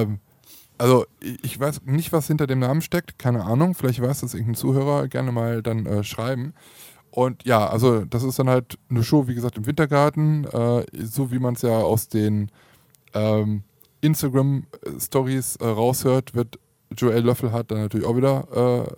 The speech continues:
mit am Stüssel sein. Ähm, dann wird es ein neues Café geben. Heinus Café ist nicht mehr.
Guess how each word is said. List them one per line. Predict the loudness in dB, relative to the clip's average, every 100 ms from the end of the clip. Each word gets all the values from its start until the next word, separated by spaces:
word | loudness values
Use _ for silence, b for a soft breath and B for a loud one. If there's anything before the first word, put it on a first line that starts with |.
| _ _ _ _
mit | 0 0 2
am | 0 0
Stüssel | 4 4 6 4
sein. | 4 4 2 -2 B B B B B B B -18 -4
Ähm, | 4 6 6 2 -6 -14 _ _ _ _ _ _ _ _
dann | -2 0 0 0 -2 -4 -10
wird | -12 -6 -6 -4
es | -6 -4
ein |
neues | -2 -2 -2 -6
Café | -8 -10 -4 -4 -2
geben. | -2 -2 0 -2
Heinus | 0 0 -2
Café | -4 -6 -4
ist | -4 -4
nicht | -4 -2
mehr. | -2 0 -2